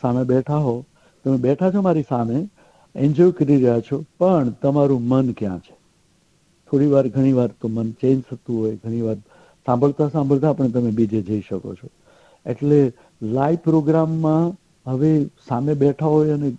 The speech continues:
ગાતા હોય એની જે મજા છે એ બહુ અદ્ભુત છે. અને ચહેરાઓ ઉપરથી ઘણી વાર કલાકારો પોતાના ગીતો કે કંઈ પણ રજૂ કરતા હોય છે, એ અમારો લાઈવ જે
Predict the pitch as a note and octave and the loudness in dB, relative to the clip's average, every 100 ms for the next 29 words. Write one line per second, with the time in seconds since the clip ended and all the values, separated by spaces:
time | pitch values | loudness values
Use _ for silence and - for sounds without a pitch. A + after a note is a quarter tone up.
0 | - - B2+ - D3+ D3 D3 C#3 _ _ | -10 -8 -8 -4 0 0 0 -4 _ _
1 | _ C#3 D3 B2 D3+ A#2 A#2 C3+ D3 - | _ -6 -4 -2 -2 -2 -2 0 0 -2
2 | - C#3+ B2+ C3+ C3+ A#2+ A2 D3+ C3 - | -8 -6 -4 -4 -4 -6 0 0 0 -10
3 | A2 _ _ _ _ B2+ C#3 C3+ A#2+ - | -14 _ _ _ _ -4 -2 -2 -2 0
4 | B2+ C#3 D3 D3 D3 C3+ D3+ C#3 - B2+ | 2 2 2 2 2 0 -2 -2 -4 -4
5 | A2+ C3+ C3+ C3+ C#3 _ _ _ _ B2+ | 0 2 2 2 -2 _ _ _ _ -2
6 | C3+ C#3 C3+ C3 C3 B2 A2+ - _ C3 | -2 0 0 2 2 0 -4 -14 _ -8
7 | - B2+ B2+ B2+ B2+ - _ _ - A#2 | -4 -4 -4 -4 -6 -10 _ _ -10 -6
8 | B2 C3 B2 A#2+ B2 F3+ A3+ G3+ C3+ A#2 | -4 0 0 -2 -2 -2 0 2 2 2
9 | A#2+ A2+ F#2 G2+ F#2 F#2+ _ _ _ - | -2 -4 -6 -8 -8 -10 _ _ _ -2
10 | C#3+ C3 C#3+ C#3+ B2 _ - _ _ - | 0 2 2 2 0 _ -20 _ _ -8
11 | A2 A#2 B2+ D3 D#3+ A#2+ D#3 | -2 0 4 4 4 4 0